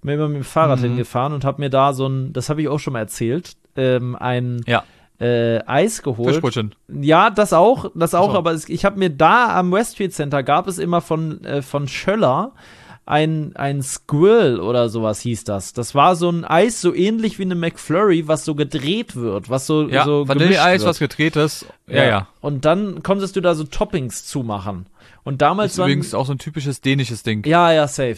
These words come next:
Speaker 1: Deswegen, ich denke, das ist da auch, weil das so norddeutsch, ne? Da, da kommt, ist das so rübergeschwappt.
Speaker 2: Mhm.
Speaker 1: Und das war echt geil. Das war damals auch schon teuer. Heute wird das bestimmt acht Euro kosten. Damals hat's bestimmt auch schon vier, fünf Euro gekostet. Ähm, und dann konntest du halt so immer für das Geld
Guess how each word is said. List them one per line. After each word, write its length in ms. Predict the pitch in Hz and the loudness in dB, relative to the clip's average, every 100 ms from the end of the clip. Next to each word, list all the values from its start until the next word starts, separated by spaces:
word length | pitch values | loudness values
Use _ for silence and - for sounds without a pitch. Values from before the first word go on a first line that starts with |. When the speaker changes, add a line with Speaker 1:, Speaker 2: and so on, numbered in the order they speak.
| - | -8
Speaker 1:
Deswegen, 420 | 143 156 165 156 | -8 -2 -2 -2
ich 120 | 135 165 | -6 -4
denke, 180 | 165 | -2
das 100 | 156 | -2
ist 160 | 156 - | -4 -2
da 80 | 143 | 0
auch, 200 | 147 135 | 0 0
weil 140 | 143 | 0
das 120 | 139 135 | 0 -2
so 120 | 139 | -2
norddeutsch, 680 | 135 135 143 135 120 - - | 0 2 2 0 -2 -4 -6
ne? 180 | 143 175 | -4 -4
Da, 100 | 139 | -6
da 320 | - 135 135 | -4 -2 -2
kommt, 280 | 135 143 131 | -6 -8 -8
ist 160 | 131 | -8
das 100 | 139 | -8
so 60 | 127 | -6
rübergeschwappt. 640 | 131 127 120 127 131 113 131 | -4 0 0 0 0 -2 -4
Speaker 2:
Mhm. 40 | - - - _ | -8 -18 -20 _
Speaker 1:
Und 80 | 139 | -2
das 220 | 185 220 | -2 0
war 160 | 214 208 | -2 0
echt 260 | 196 - - | -2 -2 2
geil. 320 | 180 175 110 | 4 4 0
Das 180 | 123 160 | -2 0
war 120 | 170 | 2
damals 420 | 156 180 214 190 | 2 2 2 0
auch 220 | - 220 | -2 -2
schon 240 | - 214 190 | -2 -4 0
teuer. 580 | 196 214 170 175 208 139 | 0 4 4 4 0 0
Heute 340 | 190 214 196 | 0 0 -2
wird 120 | 185 | -2
das 120 | 180 - | -6 -8
bestimmt 300 | - 175 - | -4 -4 -2
acht 260 | 196 - | -6 -4
Euro 180 | 196 196 | -4 -2
kosten. 320 | 196 190 185 | -2 -4 -2
Damals 300 | 165 175 175 | 0 0 -2
hat's 160 | 170 - | -4 -6
bestimmt 280 | 147 160 151 | -10 -10 -2
auch 160 | 190 - | -2 0
schon 200 | 170 156 | -4 -6
vier, 240 | - 180 | -2 0
fünf 280 | - 208 196 | 0 -2 -2
Euro 260 | 185 185 | 0 0
gekostet. 640 | 180 170 180 180 175 165 - - - _ - | 0 0 -2 -2 -4 -6 -8 -20 -20 _ 2
Ähm, 420 | 151 147 147 139 | 4 4 2 -6
und 100 | 147 | -4
dann 160 | 147 | -4
konntest 320 | 143 175 175 156 | 0 2 2 2
du 100 | 147 | 2
halt 180 | 147 | 2
so 180 | - 151 | 0 0
immer 300 | 160 170 160 | 2 2 2
für 180 | - 151 | 2 -2
das 360 | 131 156 - - | 0 0 0 -2
Geld 280 | 143 160 | -2 -2